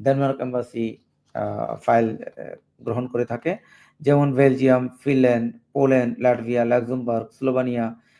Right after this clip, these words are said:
আইসল্যান্ড, নেদারল্যান্ড, হ্যাঁ, এইসব দেশ আপনার, আহ, আহ, সুইডেন এম্বাসি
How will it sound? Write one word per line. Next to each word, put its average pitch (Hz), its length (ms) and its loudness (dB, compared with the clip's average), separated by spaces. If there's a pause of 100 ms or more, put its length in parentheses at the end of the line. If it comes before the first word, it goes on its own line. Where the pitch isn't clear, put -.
(140)
আইসল্যান্ড, 127 540 0
নেদারল্যান্ড, 120 540 0 (360)
হ্যাঁ, 165 280 -2 (120)
এইসব 147 280 -2
দেশ 139 380 0
আপনার, 123 420 -2
আহ, 117 560 -4 (1120)
আহ, 62 260 -8
সুইডেন 147 340 0
এম্বাসি 123 680 -4